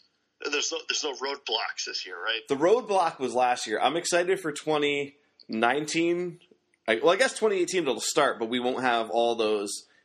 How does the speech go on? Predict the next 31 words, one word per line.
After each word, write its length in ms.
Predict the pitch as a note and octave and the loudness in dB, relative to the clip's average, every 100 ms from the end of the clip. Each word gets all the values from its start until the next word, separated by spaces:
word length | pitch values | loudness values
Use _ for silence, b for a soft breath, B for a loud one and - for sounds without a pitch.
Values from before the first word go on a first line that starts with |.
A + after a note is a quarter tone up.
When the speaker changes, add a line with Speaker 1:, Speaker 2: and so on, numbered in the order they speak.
| b | b
Speaker 2:
you 140 | G2+ G2+ | -4 -2
know, 120 | F#2+ | -2
brand-specific 840 | - A2 A2 G#2+ - G#2+ G2+ G2 | 0 0 0 -2 -6 -4 -4 -2
pay-per-views. 800 | G#2+ G2 F2+ D#2 A1+ G#1+ - - _ _ _ b b b _ | -2 -2 -6 -8 -12 -14 -18 -20 _ _ _ b b b _
Speaker 1:
You're, 120 | C#3+ C#3 | -12 -8
and 100 | C3+ | -6
you're 140 | C3+ A#2+ | -6 -6
excited 340 | - D#3 D3 | -4 -6 -6
for 200 | D3 - | -6 -6
that? 180 | G#3 G#3+ - - _ _ _ _ _ - | -6 -8 -14 -16 _ _ _ _ _ -2
Speaker 2:
Yeah, 260 | D#3+ G#3+ | 2 2
I 80 | C3+ | 2
mean, 140 | B2+ | 0
it'll 100 | C#3 | 0
be 100 | D3 | 0
good 200 | C#3+ D#3+ | 2 2
not 260 | C3+ B2 C3 | 4 2 0
to 80 | C3+ | -4
have 520 | A#2+ A#2+ A2+ G#2+ - - | 2 4 4 0 -8 -12
a 80 | A2+ | -2
pay-per-view 360 | B2+ G#2+ A2+ | 0 0 0
to 60 | G#2 | -2
cover 340 | - G2+ G2 | -2 -2 0
every 240 | G2+ G2+ G2+ | 0 0 0
other 200 | F#2 F2+ | 0 -2
week. 260 | F#2 F2 b b b b b b | -4 -8 b b b b b b
Speaker 1:
It's 100 | - | -12
good 180 | - A4+ | -8 -6
during 180 | G4 - | -6 -6
football 400 | - - B2+ F#2+ | -8 -8 -6 -6
season 420 | - F#2+ F2+ F#2 | -6 -8 -10 -14